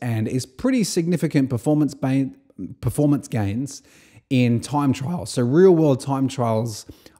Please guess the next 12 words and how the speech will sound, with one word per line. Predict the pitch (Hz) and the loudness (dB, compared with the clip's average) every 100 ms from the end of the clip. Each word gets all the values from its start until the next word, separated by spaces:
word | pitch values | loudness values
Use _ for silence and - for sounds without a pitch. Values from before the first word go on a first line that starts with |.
| _ | _
I | 113 | -6
think | - 185 - | -4 -4 -2
it's, | 131 - | -6 -4
it's | 135 123 | -6 -6
pretty | - 208 233 | -4 -2 0
much | 175 131 - | 0 -2 -4
confirmed | 127 - 131 120 107 | -6 -2 -2 0 -2
that | 110 | -4
yes, | 120 131 120 | -2 -2 -4
this | 135 135 - | -8 -8 -8
stuff | - 113 92 | -8 -8 -8
works | 110 107 131 123 - - | -4 0 0 0 -6 -18